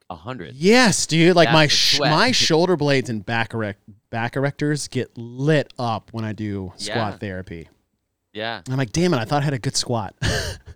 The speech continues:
Speaker 1: <laughs>
Speaker 2: Um, I, I'm good either way. Uh, you know,
Speaker 1: Yeah.
Speaker 2: I don't, I don't prefer one or the other. It's more of, like, if I have access to one, then I'm running with it. If not, I'll, I'll, I'll go with that one. But I do like,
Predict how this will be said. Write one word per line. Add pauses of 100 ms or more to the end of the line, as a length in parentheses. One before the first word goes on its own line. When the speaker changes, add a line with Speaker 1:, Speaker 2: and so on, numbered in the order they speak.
(100)
Speaker 1:
<laughs> (920)
Speaker 2:
Um,
I,
I'm
good
either
way. (420)
Uh, (140)
you
know,
Speaker 1:
Yeah.
Speaker 2:
I
don't,
I
don't
prefer
one
or
the
other.
It's
more
of,
like,
if
I
have
access
to
one,
then
I'm
running
with
it.
If
not,
I'll,
I'll,
I'll
go
with
that
one.
But
I
do
like,